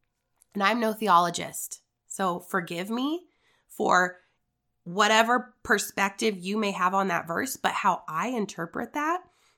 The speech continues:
is we've been called to be one united kingdom. That is the thought, the u-, united mind and thought is that thought. How can I serve the kingdom? How can I show up in love,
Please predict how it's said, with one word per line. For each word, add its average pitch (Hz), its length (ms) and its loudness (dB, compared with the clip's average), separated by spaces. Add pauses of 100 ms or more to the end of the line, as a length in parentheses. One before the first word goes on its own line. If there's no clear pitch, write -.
(100)
is 202 340 -2 (720)
we've 254 200 0
been 254 160 -2
called 247 320 4
to 254 60 -8
be 220 120 -2
one 196 260 0
united 165 360 -2
kingdom. 165 400 -16 (180)
That 214 380 4
is 220 240 0
the 196 160 -6
thought, 196 560 0 (640)
the 202 340 2 (360)
u-, 208 400 -2
united 208 800 -2 (180)
mind 196 320 -2
and 175 180 -8
thought 180 360 2
is 180 220 -4
that 180 300 4
thought. - 380 -16 (520)
How 220 220 0
can 240 140 -4
I 226 100 0
serve 214 280 -4
the 202 80 -8
kingdom? 202 420 -4 (240)
How 214 220 4
can 226 120 -4
I 208 100 -2
show 190 260 -2
up 185 180 0
in 175 200 -6
love, 175 400 2